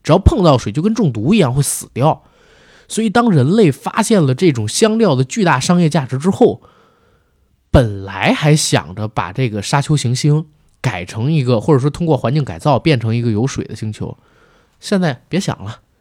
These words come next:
你们就当这个难民吧，然后我们就要从你们身上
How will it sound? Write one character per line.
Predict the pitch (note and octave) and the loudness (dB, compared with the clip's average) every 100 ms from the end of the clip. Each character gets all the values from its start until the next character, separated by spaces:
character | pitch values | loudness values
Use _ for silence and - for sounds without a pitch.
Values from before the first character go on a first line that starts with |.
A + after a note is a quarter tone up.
| _ _ | _ _
你 | A2+ G#2+ | -4 -2
们 | G#2 | -2
就 | A3+ F3 | -2 0
当 | F3+ E3+ | 2 0
这 | |
个 | C#3+ A#2 | 0 0
难 | D3+ | -2
民 | G#2 F2 | -2 -4
吧， | B2 - | -6 -8
然 | - A#2+ | -4 -4
后 | |
我 | D3 A2+ F2+ | -4 -6 -6
们 | G2+ | -6
就 | A#2+ A3 | -2 2
要 | B2+ | 2
从 | - C#3 | 0 -4
你 | |
们 | A#2+ | -6
身 | - D3+ | -4 -2
上 | C#3 | -2